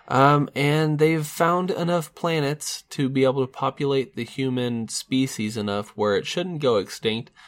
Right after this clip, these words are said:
but that's not stopping the bad people. That doesn't stop the bad people. Bad people are looking for ways to be bad anyway. Doesn't matter.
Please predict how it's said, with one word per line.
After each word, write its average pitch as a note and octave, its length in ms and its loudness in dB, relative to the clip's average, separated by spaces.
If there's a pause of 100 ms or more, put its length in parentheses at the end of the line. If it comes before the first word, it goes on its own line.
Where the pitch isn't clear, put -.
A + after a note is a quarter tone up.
(140)
but C3 120 -8
that's G3 280 -4
not D#3 160 -2
stopping G2+ 480 -4
the F#2+ 80 -6
bad F#2 340 -6
people. A#2 460 -6 (1080)
That G3+ 160 -2
doesn't A#2 220 0
stop G2 260 -4
the G#2+ 40 -14
bad G2+ 280 -2
people. A#2+ 260 -4
Bad C3+ 240 -2
people D#3 300 -6
are C#3 60 2
looking D3 300 -4
for B2+ 420 -4 (120)
ways C#3+ 320 -2
to C#3 80 -8
be C3+ 140 -2
bad C3 340 -4
anyway. D3+ 520 -8 (220)
Doesn't D3+ 280 -4
matter. - 380 -4